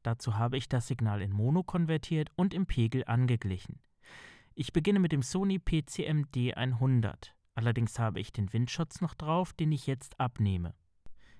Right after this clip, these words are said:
Nun bespreche ich den Rekorder frontal in der Einstellung X Y und spreche mit normal lauter Stimme.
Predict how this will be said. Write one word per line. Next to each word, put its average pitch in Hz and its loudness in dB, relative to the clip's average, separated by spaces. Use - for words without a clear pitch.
Nun 190 8
bespreche - 12
ich - 8
den 117 2
Rekorder 117 12
frontal 120 8
in 117 2
der 98 2
Einstellung 120 8
X - 0
Y 160 4
und 113 0
spreche - 12
mit 131 12
normal 110 6
lauter 120 12
Stimme. - 12